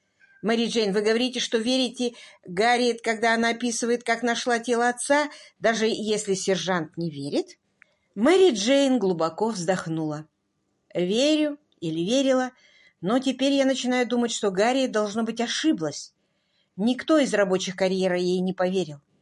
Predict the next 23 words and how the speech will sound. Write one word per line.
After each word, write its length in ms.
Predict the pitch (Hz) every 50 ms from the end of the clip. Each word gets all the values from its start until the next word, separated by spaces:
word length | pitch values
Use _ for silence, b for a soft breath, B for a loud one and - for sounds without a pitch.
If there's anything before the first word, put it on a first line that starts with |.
| b b b b b b b b
Я 280 | - 156 175 214 233 247
начала 340 | 240 240 240 - 240 240 233
думать, 280 | 220 254 254 254 240
что, 160 | - - 233
наверное, 400 | 226 233 226 226 262 262 247 254
ей 200 | 254 247 247 247
что-то 320 | 233 - - 262 262 269 254
привиделось». 800 | 262 262 294 302 320 349 349 - 214 175 151 151 - - - - _ _ _ _ _ _ _ _ _ _ _ _ _ _
В 20 |
порыве 400 | - 165 175 185 202 214 208 196
надежды 460 | 185 185 175 185 202 226 214 190 175
ее 180 | 185 180 175 175
голос 300 | 165 175 202 220 214 190
зазвучал 480 | 170 170 156 160 160 - - 190 185 170
громче. 480 | 165 170 160 156 156 - - 156 156 _ _ _ _ _ _ _
«Боб 220 | - 160 185 185 -
тоже 300 | - 262 294 277 247 226
так 220 | - 208 180 170
думает?» 400 | 156 180 170 160 151 151 147 - _ _ _ _ _ _ _ _ _ _ _ _ _
«Боб 240 | 156 180 185 185 -
Конрой 340 | - 196 190 180 175 175 170
фермер?» 500 | 170 - 180 170 160 220 311 349 - - _ _ _ _ _ _ _ _
«Да». 400 | - 156 185 240 220 165 147 -